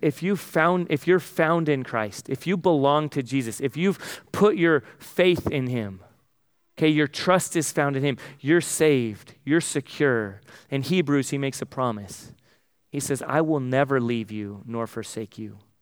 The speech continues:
So we, we can, we can stand in this kind of place in Romans eight, wherever we are, we're, we're in a fight.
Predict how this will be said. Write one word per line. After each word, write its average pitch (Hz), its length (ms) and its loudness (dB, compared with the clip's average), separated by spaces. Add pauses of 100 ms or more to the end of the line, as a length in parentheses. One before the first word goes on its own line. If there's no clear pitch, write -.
(840)
So - 180 4
we, 185 320 4 (160)
we 190 200 4
can, 185 300 2 (180)
we 185 160 4
can 180 240 2
stand 196 560 4
in 160 100 4
this 180 220 4
kind 185 320 2
of 160 100 2
place 185 380 4
in 147 180 2 (180)
Romans 165 600 4
eight, 190 120 8
wherever 196 420 6
we 196 160 6
are, 170 160 8
we're, 196 180 6
we're 202 320 4
in 240 180 6
a 202 80 6
fight. 165 460 2